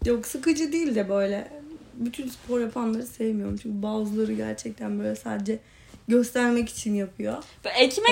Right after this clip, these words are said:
Speaker 1: Oluyor.
Speaker 2: kafalı seviyesinde sevmiyorsun,
Speaker 1: Yok,
Speaker 2: değil mi?
Speaker 1: yok, hiç, hiç yani.
Speaker 2: Böyle, "Bugün kaç bastım, uuu," falan.
Speaker 1: Yürüyemiyorlar zaten
Speaker 2: Evet.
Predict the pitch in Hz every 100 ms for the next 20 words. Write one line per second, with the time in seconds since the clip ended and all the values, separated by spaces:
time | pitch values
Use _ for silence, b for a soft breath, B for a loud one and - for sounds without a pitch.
0 | - 349 277 277 269 269 - - - 240
1 | 220 214 - 196 190 269 277 214 180 143
2 | - - 214 202 160 160 - 196 196 -
3 | - - - 202 - - - 208 - -
4 | 175 180 175 175 - B B B B -
5 | 277 285 320 277 330 - 302 330 - 320
6 | 277 285 339 359 339 269 180 226 226 -
7 | 320 466 466 440 339 277 269 262 262 262
8 | 254